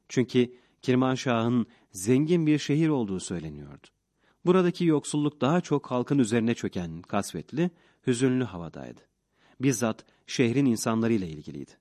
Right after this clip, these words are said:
Ekonomik koşullarla değil. Bütün bu insanların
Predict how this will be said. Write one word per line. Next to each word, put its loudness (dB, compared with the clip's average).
Ekonomik 0
koşullarla -6
değil. -12
Bütün 2
bu 4
insanların -2